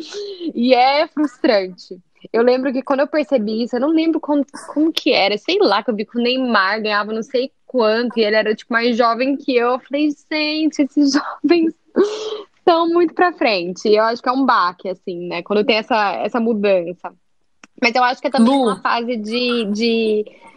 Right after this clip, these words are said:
Speaker 1: ah, não sei, eu acho que não, a gente tem que ter um pouco menos de pressão. Não é se acomodar, sabe? Mas eu acho que muita pressão também é, é complicado, Manu, porque,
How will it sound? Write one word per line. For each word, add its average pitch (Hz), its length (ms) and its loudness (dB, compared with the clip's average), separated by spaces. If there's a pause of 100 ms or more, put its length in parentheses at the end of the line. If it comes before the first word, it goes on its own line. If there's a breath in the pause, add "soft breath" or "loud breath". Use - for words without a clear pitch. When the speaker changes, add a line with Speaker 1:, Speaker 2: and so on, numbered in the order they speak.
(160 loud breath)
Speaker 1:
ah, 466 120 4
não 539 120 2
sei, 359 300 0
eu 294 40 2
acho 285 180 -2
que 302 100 -6
não, 339 500 -2
a 294 140 2
gente 285 220 -6
tem 330 180 0
que 320 420 0 (420)
ter 294 100 2
um 262 80 -2
pouco 247 280 0
menos 220 320 2
de 214 80 0
pressão. 226 460 0
Não 269 180 2
é 392 80 0
se 427 120 -2
acomodar, 226 840 0 (800)
sabe? 208 560 -2 (320 loud breath)
Mas 269 280 2
eu 285 80 2
acho 269 180 -2
que - 100 -6
muita 320 480 2
pressão 254 760 -2
também 247 840 -2 (520 soft breath)
é, 233 420 2
é - 40 -2
complicado, 247 720 0
Manu, 233 360 -2
porque, 240 920 0